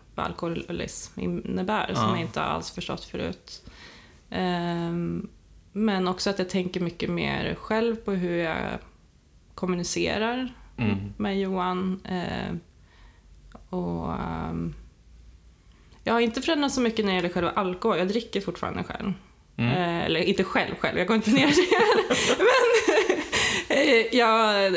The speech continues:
Speaker 1: vid middagar och så. Men alkohol för mig har ju varit lite vad jag växte upp med. Att
Speaker 2: Ja.
Speaker 1: vin till maten och någon öl. Jag har ju alltid tyckt att det är obehagligt att bli full.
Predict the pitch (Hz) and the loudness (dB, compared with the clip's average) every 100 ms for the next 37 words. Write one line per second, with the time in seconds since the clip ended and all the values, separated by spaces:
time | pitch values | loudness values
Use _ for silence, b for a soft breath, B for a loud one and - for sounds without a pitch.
0 | 170 208 240 226 202 208 214 196 196 214 | 0 2 4 4 4 2 2 2 2 2
1 | 175 220 214 233 254 254 254 233 202 196 | 2 4 2 2 0 0 2 2 2 2
2 | 180 190 202 202 170 170 160 156 160 175 | 2 2 0 0 -2 -2 -2 -2 -2 -6
3 | - 175 - - 123 - - 202 - - | -6 -6 -6 -8 -6 -6 -10 -14 -14 -12
4 | - - 196 190 180 190 165 170 190 180 | -12 -6 -4 -2 0 0 0 -2 0 0
5 | 170 - - 170 165 165 151 139 165 180 | 0 -4 -4 -2 -2 -2 -2 -2 -2 -6
6 | B B B B B B B - 196 180 | B B B B B B B -6 0 2
7 | 160 180 170 175 175 175 170 - - - | 2 2 2 2 2 0 -2 -6 -8 0
8 | 226 220 196 190 185 185 170 175 170 175 | 4 4 4 0 -2 -2 0 0 0 -2
9 | 170 170 180 175 180 175 180 | -2 -4 -8 -2 0 0 -2